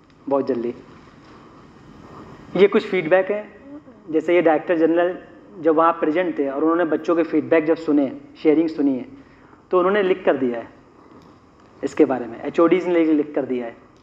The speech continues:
कि उनको क्या feel हुआ उस समय। तो ये हम लोग ने as a document इसको रखा हुआ है। इसके साथ हम लोग ने एक publish किया है Emergence Magazine करके, जिसमें टू थाउजेंड सेवनटीन से लेकर ट्वेंटी तक का पूरा journey जो वीई cell की रही है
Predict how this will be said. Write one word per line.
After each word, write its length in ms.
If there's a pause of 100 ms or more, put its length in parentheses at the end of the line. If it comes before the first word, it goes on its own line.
(580)
कि 120
उनको 180
क्या 180
feel 280
हुआ 180
उस 160
समय। 180 (1300)
तो 60
ये 80
हम 100
लोग 140
ने 140
as 60
a 80
document 400
इसको 200
रखा 240
हुआ 180
है। 80 (880)
इसके 220
साथ 160
हम 120
लोग 140
ने 120
एक 160 (720)
publish 300
किया 220
है 60
Emergence 460
Magazine 360
करके, 320 (300)
जिसमें 300
टू 160
थाउजेंड 340
सेवनटीन 500
से 120
लेकर 220
ट्वेंटी 380
तक 260
का 140 (1000)
पूरा 220
journey 360
जो 120
वीई 240
cell 220
की 120
रही 220
है 160